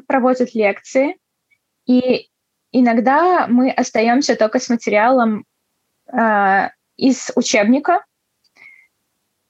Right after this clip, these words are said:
И как заставить себя это прочитать и усвоить, это тоже другой вопрос. Не-, у некоторых учителей,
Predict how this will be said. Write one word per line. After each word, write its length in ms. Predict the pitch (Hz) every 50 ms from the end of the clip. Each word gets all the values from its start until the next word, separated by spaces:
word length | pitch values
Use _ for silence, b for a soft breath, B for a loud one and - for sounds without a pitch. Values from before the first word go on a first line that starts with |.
| _ -
И 440 | 254 247 247 240 240 226 220 - - - - -
как 160 | - 254 240 -
заставить 460 | 254 254 - 262 247 226 233 247 -
себя 400 | - 240 208 233 226 220 214 - -
это 160 | 254 - 233
прочитать 460 | 226 - 254 - - 254 240 247 - -
и 60 | 254
усвоить, 540 | 269 254 - - - 403 453 403 - - - -
это 220 | 254 262 262 262
тоже 260 | - 233 233 233 233
другой 320 | 196 208 202 196 202 196 190
вопрос. 640 | 190 202 - - 214 202 202 226 - - - - _ _
Не-, 160 | - 247 247 -
у 60 | - 269
некоторых 560 | 254 277 359 - 427 415 - 294 294 - - -
учителей, 720 | 247 - 262 233 - - 233 226 226 240 285 339 330